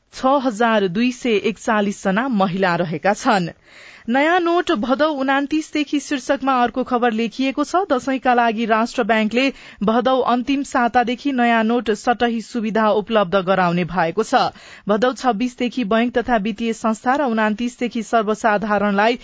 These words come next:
नयाँ नोट वितरण गर्ने आन्तरिक तयारी गरिएको मुद्रा व्यवस्थापन विभागका प्रमुख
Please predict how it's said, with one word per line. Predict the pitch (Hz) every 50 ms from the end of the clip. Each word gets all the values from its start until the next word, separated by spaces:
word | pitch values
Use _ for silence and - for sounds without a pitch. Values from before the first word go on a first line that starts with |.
| - - - - - -
नयाँ | 233 247 254 254 262
नोट | 254 262 262 - - 220
वितरण | 180 233 214 247 233 240 233 226
गर्ने | 208 226 226 208 220 233
आन्तरिक | 220 208 208 214 202 214 233 226
तयारी | - 240 220 214 214 208 208 196 202
गरिएको | 165 190 202 190 185 208 240 233 - 302
मुद्रा | 294 254 233 185 220 220 208
व्यवस्थापन | 185 202 180 220 - - 226 220 208 - 214 196
विभागका | 180 202 185 196 190 208 208 214 214 202 247 240 - - - - - _ - 240 233 214
प्रमुख | 185 - 220 214 214 233 233 -